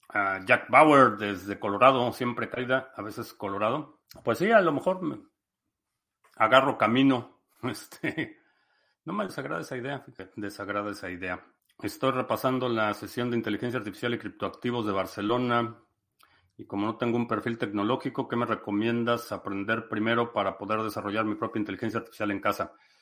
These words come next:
<clears throat> Los fundamentales, o sea, a-, ne-, aunque no tengas un, eh,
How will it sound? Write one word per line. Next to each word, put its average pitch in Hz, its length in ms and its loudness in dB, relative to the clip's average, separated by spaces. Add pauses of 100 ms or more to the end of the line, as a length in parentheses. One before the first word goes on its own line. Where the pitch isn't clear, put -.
(1160)
<clears throat> - 2250 0
Los 143 480 8
fundamentales, 147 720 8
o 120 60 -4
sea, 120 280 2
a-, 117 220 0 (240)
ne-, 135 560 0 (400)
aunque 135 380 4
no 156 180 8
tengas 180 300 6
un, 151 960 2 (100)
eh, 104 440 -6